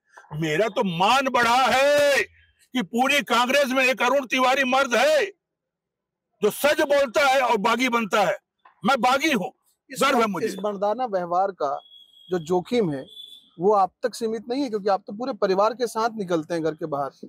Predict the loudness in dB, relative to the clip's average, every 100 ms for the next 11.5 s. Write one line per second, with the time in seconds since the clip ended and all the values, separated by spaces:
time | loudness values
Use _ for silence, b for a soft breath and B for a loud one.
0 | _ _ _ -4 -2 2 0 2 2 4
1 | 4 4 2 0 0 -2 -2 -4 -4 -2
2 | 0 2 2 0 -2 -2 -2 2 2 2
3 | 0 -4 -2 -2 -2 -2 -2 0 0 2
4 | 2 2 -2 -2 -2 0 -2 -2 -4 -8
5 | -8 -2 0 0 -2 -4 -4 -4 _ b
6 | b -2 0 0 -2 -4 -2 0 0 0
7 | 2 2 2 0 0 -2 0 0 -2 -6
8 | -14 -6 -4 0 -2 -4 _ _ -6 -4
9 | -4 -4 -2 -2 -4 -2 0 0 -2 2
10 | 2 2 2 0 2 -2 -2 -4 -4 -6
11 | -12 -6 -6 -6